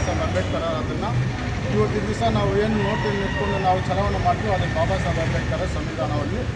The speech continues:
ರೂಪಿಸಿ ಆರ್ ಬಿ ಐ ಮಾಡಿರ್ತಾರೆ. ಎರಡನೇದಾಗಿ ಬಾಬಾ ಸಾಹೇಬ್ ಇವತ್ತೇನು ಇವತ್ತು ನಮ್ಮ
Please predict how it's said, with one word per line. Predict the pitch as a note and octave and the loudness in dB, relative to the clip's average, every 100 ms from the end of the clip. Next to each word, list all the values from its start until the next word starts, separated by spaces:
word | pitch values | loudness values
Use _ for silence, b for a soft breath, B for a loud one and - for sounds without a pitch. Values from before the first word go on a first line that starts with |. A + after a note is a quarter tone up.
| - - - | -4 -2 0
ರೂಪಿಸಿ | G#3+ - - - - - D#3 | 0 0 -2 -2 -2 0 0
ಆರ್ | E3+ | 0
ಬಿ | F3 | 0
ಐ | D3+ | 0
ಮಾಡಿರ್ತಾರೆ. | D3 C3+ B2+ A2+ A2+ - - - - - - - - - | 0 0 -2 -2 -2 -2 -2 -4 -2 -2 -2 -2 -2 0
ಎರಡನೇದಾಗಿ | G#3+ B3 A3+ A3+ G#3+ B3 C4 - - - - - | 2 2 4 2 2 -2 -2 -4 -6 -6 -6 -2
ಬಾಬಾ | F#3+ B3 B3+ | 0 0 -2
ಸಾಹೇಬ್ | A3+ G#3 | -2 0
ಇವತ್ತೇನು | G3+ A#3 C4 B3 | 0 0 0 2
ಇವತ್ತು | A3+ G#3+ G#3 F#3 E3 - - - - | 0 2 2 2 0 -4 -4 -4 -2
ನಮ್ಮ | G3 | 0